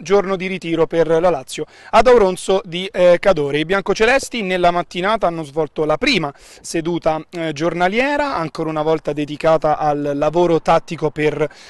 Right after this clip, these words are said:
reparti. Prima è toccato alla difesa, poi è toccato ovviamente al reparto offensivo. La difesa si è mossa come sempre con due, eh, schieramenti a quattro.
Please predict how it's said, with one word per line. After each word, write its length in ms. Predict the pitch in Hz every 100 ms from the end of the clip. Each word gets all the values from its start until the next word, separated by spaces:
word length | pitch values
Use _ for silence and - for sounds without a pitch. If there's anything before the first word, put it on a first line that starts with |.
| -
reparti. 680 | - 208 247 285 - - 294 - -
Prima 260 | 202 208 180
è 20 |
toccato 580 | 175 - 175 160 170 - -
alla 380 | 175 175 175 175
difesa, 500 | 269 - 151 156 196
poi 240 | 202 180
è 100 | 170
toccato 400 | - - 147 151
ovviamente 520 | 160 185 147 135 165 - - -
al 180 | 185 185
reparto 640 | 185 208 185 165 - 170 -
offensivo. 640 | 196 - 180 - 156 143
La 100 | 156
difesa 500 | 165 - 220 208 208 - -
si 220 | - - 196
è 120 | 196
mossa 360 | 185 185 - 175
come 220 | 180 175
sempre 500 | - 185 180 - 170
con 380 | - 170 170 165
due, 440 | 180 156 185 180 175
eh, 200 | 170 160
schieramenti 720 | - 175 170 180 165 - 156 - - -
a 160 | 214
quattro. 640 | - 254 294 - 285 285